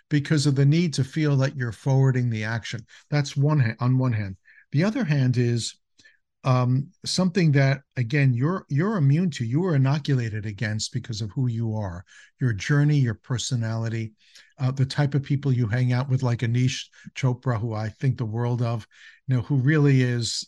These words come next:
just, you know, he's a great mind. He's a great American. He's a great innovator. And he's also a technology geek. And, and so you take people like that, like you, who are so comfortable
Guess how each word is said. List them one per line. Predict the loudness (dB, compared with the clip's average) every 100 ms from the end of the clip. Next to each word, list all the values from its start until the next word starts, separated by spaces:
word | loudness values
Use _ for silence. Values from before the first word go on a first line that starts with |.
| -8
just, | -4 -4 -6
you | -12 -8
know, | -4 0
he's | 0
a | 2
great | 2 2 2
mind. | 2 2 2
He's | 0 -2
a | -2
great | 0 0
American. | 0 -2 -2 -4 -4 -6 -8 -14 -20 -8
He's | -2
a |
great | 2 4 4
innovator. | 4 2 0 0 -2 -6 -18 _
And | 2 2
he's | 4
also | 0 0 -2 -2 -4
a | -10
technology | -8 -6 -2 0 2 2 0
geek. | -2 -4 -4 -10 -20 _ -20 -20 _
And, | 2 4 4 2
and | 2 2
so | 2 2
you | 2 2
take | 0 -4 -4
people | -4 -4 -2
like | -2 -2 -2
that, | -4 -2 -4 -8 _
like | -6 -6 -2
you, | 0 0 0 -6 _ _
who | -2
are | 0
so | -2 -4 -2 0 0 -2
comfortable | -8 -4 -4 -2 -4 -4 -6 -10